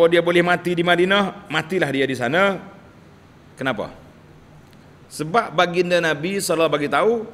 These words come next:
"Aku ini memberi syafaat, syahidun au syafi' yaumal qiyamah."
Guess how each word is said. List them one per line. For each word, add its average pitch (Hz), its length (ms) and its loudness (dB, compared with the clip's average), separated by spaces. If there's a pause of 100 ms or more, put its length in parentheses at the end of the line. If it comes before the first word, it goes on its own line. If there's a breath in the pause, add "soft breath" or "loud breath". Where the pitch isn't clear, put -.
(800)
"Aku 233 720 -2 (800)
ini 202 560 2 (1040)
memberi 190 320 2
syafaat, 196 640 0
syahidun 190 640 -2
au 175 160 -4
syafi' 175 400 0 (640)
yaumal 139 320 0
qiyamah." 82 320 -14